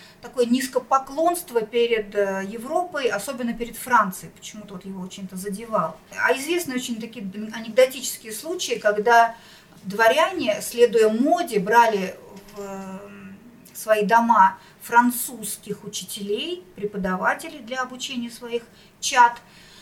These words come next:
Но, э, это отнюдь не были преподаватели, это просто были французы или какие-то другие иностранцы, которых каким-то ветром занесло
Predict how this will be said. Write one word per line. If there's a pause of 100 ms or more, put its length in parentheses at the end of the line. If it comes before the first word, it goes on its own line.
(120)
Но,
э,
это
отнюдь
не
были
преподаватели,
это
просто
были
французы
или
какие-то
другие
иностранцы,
которых
каким-то
ветром
занесло